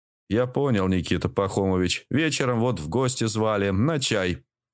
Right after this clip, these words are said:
"Отлично". Майор хлопнул меня по плечу. "Тогда сначала к доктору, а потом я подкину тебя к их дому. Идём. Николай заждался, да и ещё дела есть".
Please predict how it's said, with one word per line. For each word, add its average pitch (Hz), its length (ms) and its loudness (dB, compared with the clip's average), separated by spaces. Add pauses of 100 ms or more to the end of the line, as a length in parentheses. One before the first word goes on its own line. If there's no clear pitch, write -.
(1080)
"Отлично". 107 1040 0 (300)
Майор 131 380 2
хлопнул 120 560 0
меня 110 320 2
по 104 140 -2
плечу. 95 580 0 (160)
"Тогда 151 460 0
сначала 131 560 0
к 120 80 -4
доктору, 160 640 -2 (280)
а 180 160 -2
потом 160 380 0
я 147 140 2
подкину 135 540 0
тебя 127 380 0
к - 80 -8
их 101 240 0
дому. 104 680 0
Идём. 151 600 -2 (360)
Николай 143 480 0
заждался, 104 720 0
да 123 140 0
и 113 200 2
ещё 107 380 0 (220)
дела 101 460 2
есть". 110 340 -2